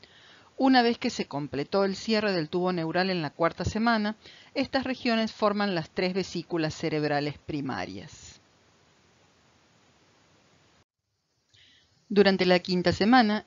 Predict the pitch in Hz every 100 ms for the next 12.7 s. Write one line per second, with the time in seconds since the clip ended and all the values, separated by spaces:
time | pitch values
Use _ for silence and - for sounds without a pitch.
0 | - 269 302 285 285 214 - 196 190 202
1 | 190 196 180 185 180 214 185 165 - 175
2 | 175 175 - 156 - 165 151 160 175 202
3 | - 147 139 - - - - - 180 180
4 | 175 - 170 196 214 202 208 - 156 -
5 | 160 - 208 - 233 269 - 190 185 185
6 | 170 165 - 285 262 226 - 180 - 170
7 | 185 262 _ _ _ _ _ _ - 180
8 | 156 160 180 247 190 156 147 151 143 -
9 | 156 208 - _ _ _ _ _ _ -
10 | - - _ - 262 247 247 226 220 -
11 | 262 - 240 220 - 226 247 294 - 240
12 | - 185 190 233 269 180 185